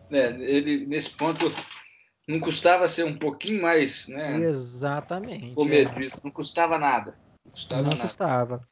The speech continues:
Speaker 2: Até pra não dar corda pra, né, pra quem
Speaker 1: É,
Speaker 2: quer, quer essa
Speaker 1: exatamente.
Speaker 2: corda pra puxar aí.
Speaker 1: E o, é, e isso aí me lembrou, a gente tinha esquecido, é,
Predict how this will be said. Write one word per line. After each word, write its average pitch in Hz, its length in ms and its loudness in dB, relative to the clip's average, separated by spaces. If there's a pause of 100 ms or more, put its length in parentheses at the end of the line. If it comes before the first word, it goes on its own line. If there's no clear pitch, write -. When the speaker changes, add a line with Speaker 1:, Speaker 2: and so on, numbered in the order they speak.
(140)
Speaker 2:
Até 175 260 0
pra 214 160 4
não 240 140 0
dar 247 140 4
corda 190 380 6
pra, 208 220 2
né, 175 240 -2
pra 143 160 -2
quem 165 240 -4
Speaker 1:
É, - 40 -8
Speaker 2:
quer, 170 440 4
quer 180 100 -2
essa 175 240 2
Speaker 1:
exatamente. - 120 -2
Speaker 2:
corda 180 260 6
pra 185 100 0
puxar - 360 -2
aí. 143 320 -2 (320)
Speaker 1:
E 135 240 -4
o, 139 600 2
é, 127 280 0
e 143 200 0
isso 156 200 0
aí 170 160 4
me 214 80 -4
lembrou, 160 460 0
a 147 40 4
gente 135 300 -4
tinha 151 120 -8
esquecido, 139 680 -2 (600)
é, 113 920 0